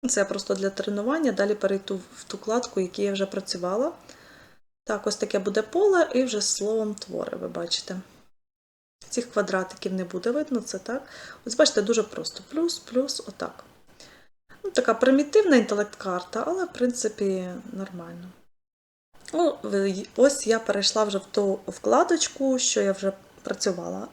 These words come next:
з нею. Тут я додаю твори позакласного читання. З інтегрованого курсу для нож п'ятого класу. Так, я промотаю.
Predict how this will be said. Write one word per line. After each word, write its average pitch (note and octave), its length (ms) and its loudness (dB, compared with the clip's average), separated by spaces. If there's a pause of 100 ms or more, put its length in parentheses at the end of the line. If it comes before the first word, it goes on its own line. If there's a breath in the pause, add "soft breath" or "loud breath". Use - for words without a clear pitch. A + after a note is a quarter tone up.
з B3 140 -6
нею. D4+ 260 0 (720 loud breath)
Тут B3 260 -4
я G3+ 320 -2
додаю G3 540 -2 (200)
твори G#3 280 -2
позакласного F#3+ 640 -2
читання. F#3 560 -4 (1160)
З G3+ 220 -2
інтегрованого G#3+ 680 0
курсу - 420 -4
для G3+ 340 -2
нож G3+ 280 -4
п'ятого G3 380 -4
класу. G3 500 -6 (2250 soft breath)
Так, - 320 -8
я B3 120 6
промотаю. B3+ 800 0